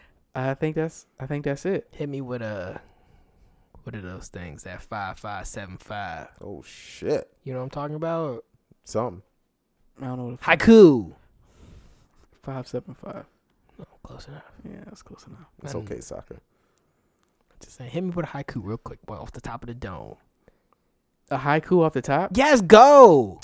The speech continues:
Speaker 2: You want, you want a topic?
Speaker 1: Yeah.
Speaker 2: Okay, give him a topic. Sorry, I'm just, I'm just
Speaker 3: Beyonce.
Speaker 2: Ooh.
Speaker 1: Okay. I'm gonna have to use my fingers to count. Okay. <clears throat>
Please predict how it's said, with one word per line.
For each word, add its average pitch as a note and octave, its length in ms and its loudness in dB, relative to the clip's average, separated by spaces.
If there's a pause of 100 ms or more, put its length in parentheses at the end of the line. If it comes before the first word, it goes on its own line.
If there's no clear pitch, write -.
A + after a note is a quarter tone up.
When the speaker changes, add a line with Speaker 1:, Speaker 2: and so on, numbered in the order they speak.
(140)
Speaker 2:
You D3 160 2
want, E3 160 2
you D#3+ 80 4
want D3+ 100 2
a D3+ 40 -2
topic? A3+ 680 4 (340)
Speaker 1:
Yeah. C3+ 300 0 (300)
Speaker 2:
Okay, G2+ 340 -12 (180)
give A#2 120 -10
him A2+ 40 -14
a A2 40 -14
topic. - 500 -20 (840)
Sorry, - 300 -18
I'm - 140 -20
just, - 260 -20
I'm F#2 80 -8
just F2+ 340 -12
Speaker 3:
Beyonce. E2+ 220 -12 (240)
Speaker 2:
Ooh. C3+ 760 0 (160)
Speaker 1:
Okay. C3 360 -6 (340)
I'm C3 140 -6
gonna C3 100 -2
have C3 120 -6
to B2+ 60 -10
use A#2+ 100 -8
my A#2+ 120 -8
fingers A#2+ 300 -10
to B2+ 80 -14
count. B2 280 -12
Okay. C3 220 -10 (420)
<clears throat> D3+ 300 -10